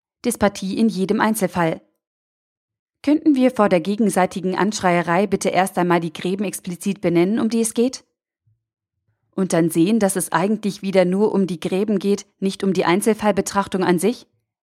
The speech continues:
Dann wäre klarer, dass wir viel weniger aufgebrachte Dispute brauchen, sondern Brücken.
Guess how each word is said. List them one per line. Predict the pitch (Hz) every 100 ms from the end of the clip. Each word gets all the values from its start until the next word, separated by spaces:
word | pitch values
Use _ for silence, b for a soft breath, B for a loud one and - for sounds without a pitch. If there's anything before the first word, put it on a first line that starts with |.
| _ _ _ _ _ _ _ _ _ _ _ _ -
Dann | 233 294
wäre | 269 208 185
klarer, | - 196 214 208 208 -
dass | 240 240
wir | 254
viel | - 302 202
weniger | 220 240 196 185
aufgebrachte | 190 - 196 - 190 196
Dispute | 180 - - 254 180
brauchen, | 175 175 196 180 -
sondern | _ - 175 170
Brücken. | 190 233 170 156